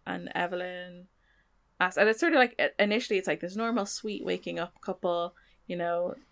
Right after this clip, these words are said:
touching each other's faces, having a little kiss, and then Evelyn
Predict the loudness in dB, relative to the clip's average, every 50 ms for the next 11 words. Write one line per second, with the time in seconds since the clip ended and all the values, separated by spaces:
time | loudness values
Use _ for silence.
0 | _ _ -8 -6 -4 -4 -2 -2 -4 -2 0 0 0 0 -2 -4 -4 -2 0 0
1 | 0 -2 -2 -2 0 0 0 -2 -4 -6 -6 -4 -4 -4 -6 -4 -4 -2 -2 -2
2 | -2 -4 -10 -12 -14 -20 -20 -20 -20 -20 -18 _ -4 -2 0 0 0 2 2 4
3 | 4 4 4 2 0 0 0 -2 -4 -6 -8